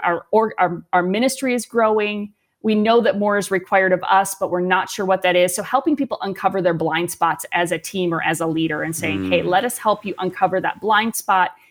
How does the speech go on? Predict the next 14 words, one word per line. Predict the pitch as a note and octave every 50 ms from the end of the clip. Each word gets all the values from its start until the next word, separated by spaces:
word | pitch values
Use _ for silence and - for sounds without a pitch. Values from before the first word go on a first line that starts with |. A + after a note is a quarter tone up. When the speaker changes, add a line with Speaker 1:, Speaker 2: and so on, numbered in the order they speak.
| _ _ -
Speaker 1:
in | G3+ F#3+ F#3 F3+
what's | F#3 G#3+ B3+ -
holding | - - B3 A3+ G3+ A3+ A3 G#3+
your | F#3+ F3+ F#3
team | F#3 - A3 G3 F#3 F3+
back | E3 E3+ E3 F3 F3 -
from | - F3 E3+
achieving | D#3+ E3 - - - G#3+ G3 E3+ F#3 F#3 F3+
your | E3 E3 D#3
mission." | D#3+ D#3 D3+ - - - E3+ - - _ _ _ -
So | - - G#3+ G3
if | G3 G3 G3
you're | F#3+ F#3
feeling, | - - A#3+ A#3 A3 A3 G#3+ G3+ F#3+